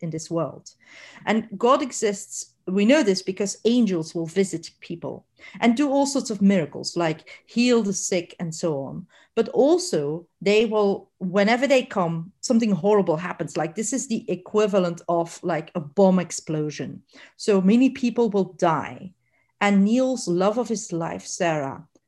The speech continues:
dies when such an angel comes to visit.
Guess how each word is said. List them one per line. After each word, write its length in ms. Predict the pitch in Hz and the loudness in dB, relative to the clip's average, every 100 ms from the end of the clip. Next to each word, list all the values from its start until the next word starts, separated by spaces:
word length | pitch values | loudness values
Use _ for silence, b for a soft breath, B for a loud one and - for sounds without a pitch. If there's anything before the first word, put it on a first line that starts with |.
| - | -18
dies 600 | 160 185 170 160 160 - - 180 | -2 0 2 -2 -6 -10 -8 -6
when 260 | 170 180 180 | -2 -2 -4
such 300 | - 180 - | -6 -6 -6
an 140 | 143 - | -12 -8
angel 640 | 170 175 165 139 135 160 _ _ _ - | -8 -8 -8 -10 -12 -16 _ _ _ -6
comes 560 | 165 139 - - - _ _ | -4 -4 -12 -16 -18 _ _
to 80 | - | -10
visit. 500 | 220 202 - - | -8 -8 -12 -20